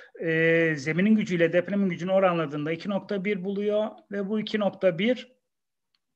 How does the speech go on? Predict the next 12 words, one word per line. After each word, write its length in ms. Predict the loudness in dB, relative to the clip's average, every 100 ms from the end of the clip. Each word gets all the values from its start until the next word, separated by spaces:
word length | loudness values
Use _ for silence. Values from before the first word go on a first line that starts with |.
| -10
bu 140 | -4 -2
iki 180 | -2
nokta 340 | -2 -2 -2 0
bir 180 | 0 -2 -16 -20 -20 -16 -8
mesela 400 | -2 2 4 4
bu 100 | 2
zeminin, 600 | 2 2 2 0 -4 -18 -18 -8
e, 520 | -2 0 4 4 2
sıvılaşmayacağını 920 | 0 2 6 6 4 -2 0 0 0 -4
söylüyor. 440 | -2 0 0 0
Fakat 400 | -2 2 0 0
bu 440 | 2 4 4 -2